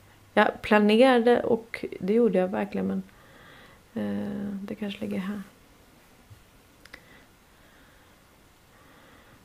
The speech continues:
Ja. Jag hade inte lagt över den så. Det här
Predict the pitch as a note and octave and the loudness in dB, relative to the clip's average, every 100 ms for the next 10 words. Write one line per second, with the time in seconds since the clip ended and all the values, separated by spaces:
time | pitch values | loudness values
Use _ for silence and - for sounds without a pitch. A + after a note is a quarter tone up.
0 | _ _ _ _ _ _ _ _ _ - | _ _ _ _ _ _ _ _ _ -16
1 | - A3+ A3+ B3 A#3+ _ _ _ _ _ | -10 -6 -4 -6 -8 _ _ _ _ _
2 | _ _ _ _ - - _ - - - | _ _ _ _ -20 -20 _ -20 -20 -20
3 | - - _ _ - _ _ - - _ | -20 -20 _ _ -20 _ _ -20 -20 _
4 | - G3 F#3 G3 F3+ F#3 F3+ - G3+ G3 | -14 -12 -8 -8 -8 -8 -10 -8 -8 -6
5 | G3 G3 F#3 - F#3+ - _ _ - - | -6 -8 -6 -6 -6 -10 _ _ -20 -20
6 | - - - - - - - - - - | -20 -20 -20 -20 -20 -12 -10 -10 -14 -20
7 | - _ _ - - - - - - - | -20 _ _ -20 -20 -20 -20 -20 -20 -20
8 | - - _ _ _ _ _ _ _ - | -20 -20 _ _ _ _ _ _ _ -20
9 | - - - _ _ _ _ - G#3+ A#3 | -20 -20 -20 _ _ _ _ -2 2 2
10 | A3+ B3+ B3+ B3 A#3+ | 8 10 10 8 4